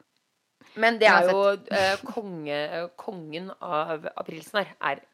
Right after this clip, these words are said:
Speaker 1: graviditets-
Speaker 2: Ja, og vi har en
Speaker 1: announcements.
Speaker 2: superduper kjendis som <laughs> fikk, ble slakta for det.
Speaker 1: Vi har snakket om han
Speaker 2: Og det er
Speaker 1: hver gang,
Speaker 2: sterkt.
Speaker 1: tror jeg. J B.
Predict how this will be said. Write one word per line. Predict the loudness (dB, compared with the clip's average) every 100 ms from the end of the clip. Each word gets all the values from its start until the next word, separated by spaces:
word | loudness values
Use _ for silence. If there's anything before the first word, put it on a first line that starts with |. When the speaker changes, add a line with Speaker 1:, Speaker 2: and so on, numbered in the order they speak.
| -12
Speaker 1:
graviditets- | -8 -8 -8 -10 -14 -16 -20 _ _ -2
Speaker 2:
Ja, | -2 -2
og | 0 2 2
vi | 2
har | 4 4
en | 4
Speaker 1:
announcements. | 0 -2 -2 -2
Speaker 2:
superduper | -6 -6 -6 -6 -6
kjendis | -6 -6 -4 -4 -6 -10
som | -4 -2 -4
<laughs> | -8 -18 -8
fikk, | -8 -6
ble | -6 -4
slakta | -4 -6 -8 -8 -6
for | -2 -2
det. | -2
Speaker 1:
Vi | 0
har | 0
snakket | 0 0
om | 0
han | 2
Speaker 2:
Og | 4
det | 4
er |
Speaker 1:
hver | 6
gang, | 4 0
Speaker 2:
sterkt. | 2
Speaker 1:
tror |
jeg. | 4 4 -2 -12 _ _ _ _ _ -6
J | -4 -2
B. | -4